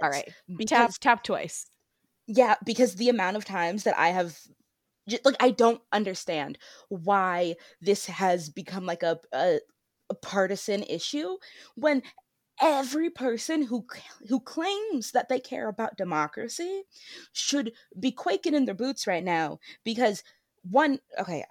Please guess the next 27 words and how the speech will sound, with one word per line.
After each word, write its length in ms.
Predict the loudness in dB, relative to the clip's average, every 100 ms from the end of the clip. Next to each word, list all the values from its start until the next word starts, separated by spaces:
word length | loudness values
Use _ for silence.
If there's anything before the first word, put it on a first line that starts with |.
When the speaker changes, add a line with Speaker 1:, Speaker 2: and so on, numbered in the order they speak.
| -16
Speaker 2:
here's, 460 | -6 -2 -2 -4
let 140 | -2 0
me 100 | 2
break 220 | 0 -2
this 160 | -4 -4
down 280 | -6 -6 -6
because 180 | -4 -2
I, 260 | 0 0 2
there's 240 | 2 0
so 340 | -6 -2 0
many 300 | 2 0 -2
layers 400 | 0 0 -2 -6
to 100 | -10
this 200 | -10 -10
thing 300 | -10 -10 -8 -4
that 80 | 0
I 200 | 2 0
am 140 | -4 -6
upset 280 | -6 -8
about. 300 | -8 -10 -12 -14 _ _ _ _ _ _ _
Speaker 1:
Give 160 | -10 -6
us 140 | -6
that 220 | -6 -6 -6
poli 260 | -8 -6
sci 240 | -6 -6 -8
background. 560 | -10 -12 -16 -18 -6 -2
Speaker 2:
Okay, 200 | 4 4